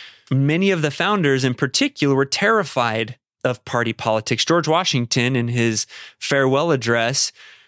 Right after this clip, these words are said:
talked about how he, he just wished that the, the party politics that came in between kind of the feud between Alexander Hamilton and the Thomas Jefferson crowd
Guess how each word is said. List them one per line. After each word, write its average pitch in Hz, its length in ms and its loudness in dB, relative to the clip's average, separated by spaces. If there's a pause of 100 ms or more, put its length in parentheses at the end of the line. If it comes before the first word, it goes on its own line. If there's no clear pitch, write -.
(220)
talked 165 340 -2
about 123 300 0
how 131 160 -2
he, 135 420 -2
he 139 220 -2
just 143 200 2
wished 147 640 0
that 123 220 0
the, 117 340 0 (460)
the 120 120 0
party 156 440 -2
politics 143 640 -2
that 117 180 -2
came 131 260 0
in 127 300 0
between 123 540 -2
kind 127 160 -2
of 117 40 0
the 113 60 0
feud 135 480 0
between 123 300 -2
Alexander 123 500 0
Hamilton 123 640 0
and 113 100 -2
the 113 160 -4 (160)
Thomas 123 360 -2
Jefferson 120 580 -2
crowd 113 460 0